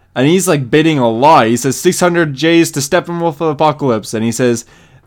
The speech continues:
"This world I vouchsafed as a gift upon my master Darkseid's bleak and inviolable return. If I return to dread Apocalypse, return empty-handed." I, I'm reading, there's a lot of turn words in this, sorry.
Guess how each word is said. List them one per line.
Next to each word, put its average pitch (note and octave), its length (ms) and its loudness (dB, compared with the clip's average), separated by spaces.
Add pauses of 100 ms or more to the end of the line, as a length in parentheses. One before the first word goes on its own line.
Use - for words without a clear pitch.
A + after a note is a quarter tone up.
(240)
"This D#3+ 240 0
world E3 400 2
I C3+ 160 4
vouchsafed C#3+ 880 0
as A#2+ 240 0
a A#2 60 -2
gift C3+ 360 -4
upon C3 280 -2
my B2 120 2
master B2+ 360 0
Darkseid's A#2+ 560 0
bleak C3 380 -2
and A#2+ 140 0
inviolable A#2 580 0
return. G#2 500 -6 (340)
If A#2 120 -8
I - 20 0
return D3 440 0
to D3+ 80 -2
dread C3+ 300 -2
Apocalypse, C3+ 680 -2
return C3 320 -4
empty-handed." C#3 840 -6 (800)
I, A2+ 160 -8
I'm A2+ 180 -6
reading, B2+ 500 -4
there's B2+ 200 -6
a - 20 -10
lot D#3 160 -6
of - 60 -20
turn C#3 320 -8
words A2 180 -8
in G#2 60 -8
this, G#2 140 -10
sorry. G2+ 240 -6